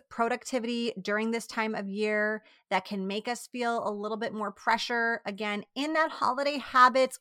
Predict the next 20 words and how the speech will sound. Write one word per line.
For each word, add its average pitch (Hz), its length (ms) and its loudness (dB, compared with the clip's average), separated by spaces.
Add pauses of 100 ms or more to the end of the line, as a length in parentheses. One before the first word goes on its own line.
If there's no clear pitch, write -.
workshop, 254 840 6
don't 220 300 -2
forget, 233 680 4 (460)
we're 226 140 2
going 254 300 2
into 220 240 -4
practical 240 580 0
tips - 380 -2
to 233 100 -4
get 185 240 -2
organized. 240 720 2
I'm 196 160 -2
sharing 185 420 -8
simple 190 440 -6
system - 580 -2
ideas 254 720 2
to 226 100 -8
get 190 180 -2
more 185 220 -4
support. 285 920 -2